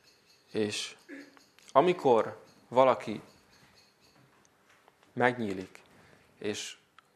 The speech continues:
az élen-, életének, a lelkének az ajtaját kinyitja, és a kapu fölhúzza magasra, és befogadja ezt a ládát,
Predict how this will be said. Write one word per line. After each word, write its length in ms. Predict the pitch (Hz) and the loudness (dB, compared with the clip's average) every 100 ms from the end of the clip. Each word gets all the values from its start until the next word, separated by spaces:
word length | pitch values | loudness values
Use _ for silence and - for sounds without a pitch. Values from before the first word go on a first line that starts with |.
| _ | _
az 140 | 104 | -2
élen-, 380 | 117 127 110 110 | 2 4 2 0
életének, 680 | - 123 120 - 110 101 - | -2 2 2 2 -2 -4 -4
a 40 | |
lelkének 640 | 110 117 120 - 110 101 - | 4 6 6 2 -6 -6 -8
az 120 | 104 | 0
ajtaját 600 | 117 117 113 104 101 104 | 2 2 2 -2 -2 -6
kinyitja, 560 | - 120 104 - - - _ _ _ _ _ | -4 -2 -2 -6 -12 -12 _ _ _ _ _
és 120 | - | -16
a 60 | - | -8
kapu 360 | - 127 120 104 - - - _ | 2 2 2 -8 -10 -18 -18 _
fölhúzza 580 | - 131 120 107 101 101 | -2 2 2 0 -8 -4
magasra, 580 | 110 110 101 - - - - - - _ _ _ _ _ _ - | -4 -2 -4 -6 -10 -16 -20 -20 -20 _ _ _ _ _ _ -14
és 280 | 110 98 - _ _ _ _ _ _ _ _ _ _ - _ _ _ _ - | -10 -8 -10 _ _ _ _ _ _ _ _ _ _ -20 _ _ _ _ -20
befogadja 680 | - 131 139 135 117 110 113 | 0 4 4 4 4 4 4
ezt 160 | 107 - | 2 4
a 60 | |
ládát, 520 | 120 113 110 98 - | 6 6 6 2 -2